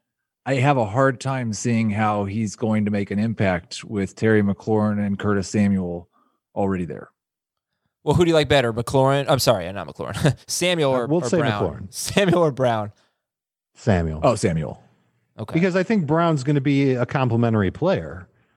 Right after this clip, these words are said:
Speaker 3: Like, the, the numbers were great in North Carolina. He had twenty touchdowns in his last twenty-four games at U N C.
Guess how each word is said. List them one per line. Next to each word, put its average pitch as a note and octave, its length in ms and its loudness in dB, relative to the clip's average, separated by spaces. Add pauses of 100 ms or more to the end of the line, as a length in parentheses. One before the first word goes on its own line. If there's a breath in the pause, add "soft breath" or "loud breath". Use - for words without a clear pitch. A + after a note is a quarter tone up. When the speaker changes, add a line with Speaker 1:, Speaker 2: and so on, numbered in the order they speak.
(120)
Speaker 3:
Like, A2+ 160 0
the, C3 100 0
the C3 200 0
numbers E3+ 300 0
were F3 80 2
great F3+ 180 2
in D#3+ 80 2
North E3 180 0
Carolina. D#3 360 2
He G2 40 0
had F#2 140 -2
twenty C#3+ 280 0
touchdowns F#2+ 800 -2
in G#2 100 0
his F2+ 100 2
last G#2+ 260 2
twenty-four G2+ 400 2
games F2 280 0
at F2 80 -8
U F2+ 180 0
N E2 100 -2
C. E2 420 -6